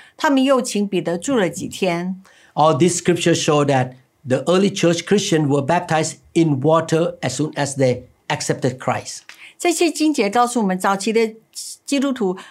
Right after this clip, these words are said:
Speaker 1: 他们一信主了以后，他们马上就接受浸水礼。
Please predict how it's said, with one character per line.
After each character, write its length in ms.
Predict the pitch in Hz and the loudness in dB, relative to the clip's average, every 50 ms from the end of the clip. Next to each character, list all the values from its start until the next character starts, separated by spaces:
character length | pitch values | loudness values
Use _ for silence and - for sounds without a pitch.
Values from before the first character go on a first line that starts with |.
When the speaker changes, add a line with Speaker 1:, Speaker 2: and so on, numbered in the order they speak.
| - | -14
Speaker 1:
他 120 | - - 320 | -4 0 2
们 280 | 302 285 254 254 254 - _ | 2 2 2 0 -2 -6 _
一 120 | 254 262 | -2 -2
信 280 | 254 254 - 339 302 254 | -2 0 2 2 2 2
主 200 | 233 - 196 175 | 2 0 0 0
了 120 | 170 170 | 2 2
以 140 | 170 160 160 | 0 0 0
后， 180 | 170 240 240 202 | 0 0 0 2
他 140 | 202 240 262 | 2 2 2
们 160 | 247 226 220 | 2 2 4
马 240 | 220 214 185 160 175 | 4 4 2 2 2
上 240 | - 240 220 202 | 0 0 0 2
就 120 | 196 220 208 | 0 0 -2
接 200 | 202 - 208 202 | 0 0 0 0
受 180 | 202 226 202 | 0 0 -4
浸 220 | 180 185 214 196 175 | -4 -2 -4 -4 -4
水 260 | 165 - 156 127 147 | -4 -4 -4 -4 -4
礼。 260 | 147 131 - - - | -4 -6 -8 -12 -14